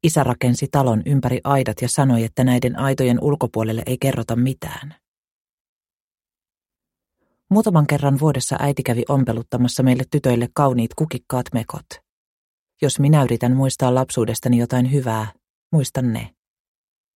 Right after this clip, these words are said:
Meillä oli sellaiset mekot yllä silloinkin, kun me paettiin ensimmäisestä kodistamme asematieltä. Tiina oli silloin ihan pieni,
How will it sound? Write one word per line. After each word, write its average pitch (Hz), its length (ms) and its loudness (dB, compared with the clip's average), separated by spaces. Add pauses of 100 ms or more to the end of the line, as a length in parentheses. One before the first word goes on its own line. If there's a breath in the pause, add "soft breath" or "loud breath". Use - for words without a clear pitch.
(640)
Meillä 180 220 6
oli 156 120 6
sellaiset 143 480 2
mekot 143 340 2
yllä 123 200 0
silloinkin, 113 720 -2
kun 120 160 2
me 120 80 4
paettiin 120 500 0
ensimmäisestä 117 640 0
kodistamme 123 520 0
asematieltä. 110 880 -6 (880)
Tiina 123 280 4
oli 104 120 0
silloin 117 400 -2
ihan 113 320 0
pieni, 107 500 -4